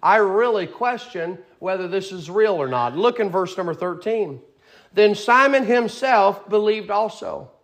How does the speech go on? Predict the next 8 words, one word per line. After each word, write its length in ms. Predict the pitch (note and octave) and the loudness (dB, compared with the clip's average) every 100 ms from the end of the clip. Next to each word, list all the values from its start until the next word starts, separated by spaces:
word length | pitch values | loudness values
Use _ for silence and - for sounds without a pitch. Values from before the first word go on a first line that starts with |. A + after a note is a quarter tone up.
| _ _ _ _ _ _ | _ _ _ _ _ _
Is 340 | - A3 B3 B3 | 0 0 0 -4
he 140 | C4 | -2
a 80 | A#3 | -2
sorcerer? 720 | A#3+ B3 A#3+ A3+ A3+ B3 - _ _ _ - - _ _ _ _ _ _ _ _ _ - | 0 -2 -2 -2 -2 -4 -6 _ _ _ -20 -20 _ _ _ _ _ _ _ _ _ -6
Is 160 | C3+ | -2
he 120 | E3 F#3+ | 4 4
a 80 | |
sorcerer? 680 | - G3+ G3+ G#3 G3+ F#3 - | 4 4 4 2 0 -2 -10